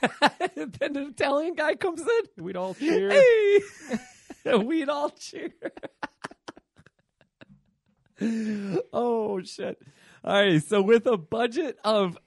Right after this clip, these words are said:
Speaker 1: fifteen million, The Blair Witch Two Book of Shadows actually brought home forty-seven million in the box office. So that's a win for Artisan right there, right?
Speaker 2: Impressive.
Speaker 1: Yeah, the movie was a,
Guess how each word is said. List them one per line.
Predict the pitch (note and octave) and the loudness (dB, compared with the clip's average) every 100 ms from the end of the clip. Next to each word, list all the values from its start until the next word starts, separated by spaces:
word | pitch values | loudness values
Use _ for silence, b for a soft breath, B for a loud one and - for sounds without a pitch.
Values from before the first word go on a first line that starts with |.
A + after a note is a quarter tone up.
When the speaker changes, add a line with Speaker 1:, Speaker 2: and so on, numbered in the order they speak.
| F#3+ F3+ - | -12 -10 -6
Speaker 1:
fifteen | D4+ - D#4+ D#4 C4 | -6 -4 -4 -4 -2
million, | A#3+ A3 E3+ B2+ A#2 - b b b | -2 0 0 0 -4 -10 b b b
The | D#3 E3 | -6 -4
Blair | D#3 F#3 C4 E4 | -2 -2 -2 -4
Witch | C4+ B3 - | -6 -6 -10
Two | - C#4 | -4 -4
Book | G3+ G#3+ A3+ | 0 -2 -2
of | A#3 | -6
Shadows | - - G#3 F3+ E3+ - | -4 -4 -4 -4 -6 -8
actually | E3 F3 - G#3+ G3+ G3 F#3 - - | -6 -6 -8 -6 -4 -4 -4 -12 -14
brought | D3 E3+ G3+ | -6 -2 0
home | F3 E3 E3+ - | 0 0 -4 -4
forty-seven | E3 F3 E3 D#3 C#3+ | -4 -4 -6 -6 -6
million | C3+ C3 B2+ B2 | -6 -4 -4 -4
in | C3 B2 | -6 -8
the | |
box | A#2 C3 C#3 - | -6 -4 -6 -8
office. | A#2+ A2+ - C3 | -10 -10 -14 -12
So | - D3+ | -8 -4
that's | G#3 B3+ | -2 -2
a | C4+ | -4
win | B3+ D#4+ F4+ E4+ D4+ B B B | -4 -2 0 -2 -4 B B B
for | G#3+ B3+ | -2 0
Artisan | B3 D4+ D4 - G#3 F#3 | 2 0 0 -4 -4 -2
right | F3+ E3 | -2 -4
there, | D#3 C#3+ C3 | -2 -2 -2
right? | D3+ A3 | -2 -4
Speaker 2:
Impressive. | A#3+ E3 F#3 D3+ C3 _ _ _ _ - | -4 -6 -8 -10 -16 _ _ _ _ -10
Speaker 1:
Yeah, | F#3 | -6
the | F#3+ G#3 | 0 0
movie | A3 C#4 C#4 | 0 -2 -2
was | C4 A#3 | -2 -2
a, | G3 | -4